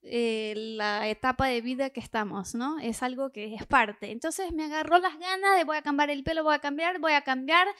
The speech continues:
Empecé a buscar en internet cortes de pelo, colores y tal y cosa. Y, y lo malo de esto, cuando empezás a buscar por internet, es que vos ves a un lindo pelo en la cara de una modelo que no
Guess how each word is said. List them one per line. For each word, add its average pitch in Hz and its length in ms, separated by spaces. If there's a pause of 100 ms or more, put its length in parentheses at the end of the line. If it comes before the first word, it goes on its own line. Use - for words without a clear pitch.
(400)
Empecé 285 400
a 330 60
buscar 320 340
en 311 140
internet 262 840
cortes 285 440
de 220 120
pelo, 285 680
colores 262 960
y 214 80
tal 233 200
y 240 80
cosa. 302 640 (400)
Y, 269 380
y 269 100
lo 262 160
malo 415 540
de 370 200
esto, 370 360
cuando 247 220
empezás 226 380
a 294 60
buscar 285 340
por 302 120
internet, 349 540
es - 160
que 262 140
vos 349 200
ves 370 220
a 339 60
un 320 160
lindo 403 400
pelo 339 420
en 269 180
la 262 140
cara 285 340
de 285 120
una 262 200
modelo 330 640 (480)
que 339 140
no 392 100